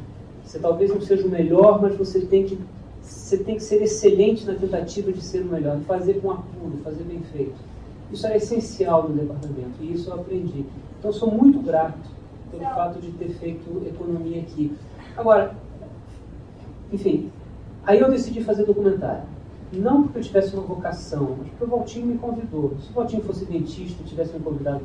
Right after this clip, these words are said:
para fazer uma prótese dentária, eu hoje seria um, um especialista em prótese dentária. Mas ele fazia cinema e me convidou a fazer um documentário, eu ajudei ele, e assim eu entrei e continuei sem, sem que nunca isso tenha sido uma, uma, uma vocação.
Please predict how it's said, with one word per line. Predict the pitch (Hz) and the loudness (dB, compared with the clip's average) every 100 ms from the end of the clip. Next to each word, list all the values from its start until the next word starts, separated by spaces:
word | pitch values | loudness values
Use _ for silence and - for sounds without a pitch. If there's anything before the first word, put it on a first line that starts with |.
| - | -10
para | 156 | -10
fazer | 147 147 | -6 -2
uma | 147 | 0
prótese | 139 - 175 - 139 | 0 6 6 6 2
dentária, | - 151 427 392 339 - 311 302 302 302 | 4 8 8 10 8 8 8 6 6 8
eu | 190 185 220 | 10 12 12
hoje | 220 | 8
seria | - 190 190 214 214 | 6 4 4 6 6
um, | 208 214 208 196 180 165 160 | 6 4 4 4 4 2 2
um | 170 | 0
especialista | 175 196 196 170 185 190 | 4 4 4 4 2 2
em | 196 | -2
prótese | - 185 185 185 | 4 4 4 -2
dentária. | 185 185 - - 370 320 233 | 6 6 8 8 10 10 10
Mas | 226 | 8
ele | 277 | 8
fazia | 349 - 196 | 10 10 8
cinema | 196 214 202 214 233 - - - - | 6 6 8 8 6 0 -6 -10 -2
e | |
me | 190 196 | 4 4
convidou | 208 208 202 190 196 202 185 | 8 6 8 8 10 10 6
a | |
fazer | 190 185 185 | 4 6 6
um | 185 | 8
documentário, | 185 202 208 202 196 208 | 6 6 2 4 4 4
eu | 214 202 | 8 8
ajudei | 202 208 190 196 | 8 8 8 10
ele, | 190 190 202 220 | 12 12 12 8
e | 226 | 2
assim | 196 - 196 | 2 2 6
eu | 202 | 8
entrei | 208 202 196 202 | 6 8 6 6
e | |
continuei | 208 - 208 185 202 | 2 -2 0 4 4
sem, | - 240 240 | 4 -2 -4
sem | 233 - 254 | -6 -2 -2
que | 262 233 | 4 12
nunca | 277 285 185 | 12 12 6
isso | 170 - | 0 -2
tenha | 170 | -4
sido | - 165 | -4 -6
uma, | 165 156 156 - - - - | -4 -4 -6 -12 -16 -14 -8
uma, | 160 151 - 147 | -2 0 0 4
uma | 151 | 4
vocação. | 151 - 151 - 151 147 151 131 | 4 0 -4 -4 -4 0 0 0